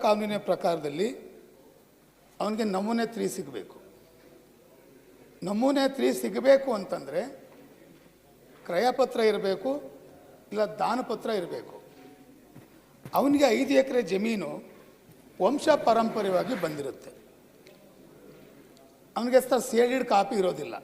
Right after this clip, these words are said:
ಉಳಿಕೆ ನಿವೇಶನಗಳನ್ನ ಮಾರಾಟ ಮಾಡ್ಲಿಕ್ಕೆ ಆಗೋದಿಲ್ಲ.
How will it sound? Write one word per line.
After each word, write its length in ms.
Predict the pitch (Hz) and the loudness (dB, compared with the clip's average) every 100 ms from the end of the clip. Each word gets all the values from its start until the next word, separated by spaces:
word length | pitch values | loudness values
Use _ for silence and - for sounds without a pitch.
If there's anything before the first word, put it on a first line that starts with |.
| - - - - - - - - - - - - - - 165 | -18 -20 -20 -20 -20 -20 -20 -20 -20 -20 -20 -20 -20 -10 -2
ಉಳಿಕೆ 360 | 254 294 294 | -2 2 4
ನಿವೇಶನಗಳನ್ನ 680 | 269 262 254 269 233 220 247 | 4 4 2 0 0 0 2
ಮಾರಾಟ 380 | 214 190 240 233 | 2 2 2 0
ಮಾಡ್ಲಿಕ್ಕೆ 420 | 214 185 220 - | 0 0 0 -2
ಆಗೋದಿಲ್ಲ. 400 | 151 143 139 92 | -2 -2 -4 -8